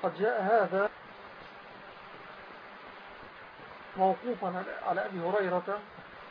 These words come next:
أخرجه الخطيب البغدادي في اقتضاء العلم العمل، عن أبي هريرة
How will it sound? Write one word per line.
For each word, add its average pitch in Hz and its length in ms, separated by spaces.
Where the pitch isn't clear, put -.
أخرجه 190 500
الخطيب 175 380
البغدادي 165 520
في 190 200
اقتضاء 180 460
العلم 175 300
العمل، 208 400
عن 208 100
أبي 214 200
هريرة 196 440